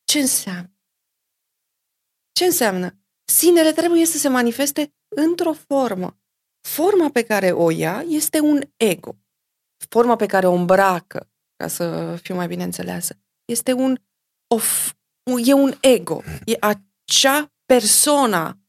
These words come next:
a noastră care se mișcă prin, uh, prin viață. Nu înseamnă că suntem falși. Înseamnă că ne purtăm în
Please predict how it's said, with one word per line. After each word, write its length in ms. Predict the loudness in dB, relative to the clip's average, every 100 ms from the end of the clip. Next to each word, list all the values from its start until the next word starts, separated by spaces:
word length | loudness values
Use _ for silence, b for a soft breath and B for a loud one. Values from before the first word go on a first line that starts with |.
| _
a 120 | -4
noastră 600 | -2 -2 -2 -6 -8 -16 _ _
care 200 | -2 0
se 140 | 2
mișcă 340 | 2 0 0 -4
prin, 360 | -4 -2 0
uh, 540 | 0 -2 -6 -8 -10 -12 _ _ _ _ _ -10
prin 140 | -6
viață. 360 | -2 -2 -2 -2
Nu 120 | -2
înseamnă 320 | -2 -4 -4
că 100 | -4
suntem 380 | -4 -2 -2 -4
falși. 560 | -4 -4 -4 -6 -10 -12 _ _
Înseamnă 600 | -6 -4 -2 -4 -2 -2 -4
că 260 | -10 -10 -10 -10
ne 220 | -8 -6
purtăm 640 | -6 -10 -10 -6 -6 -6 -12 _
în 200 | -4 -4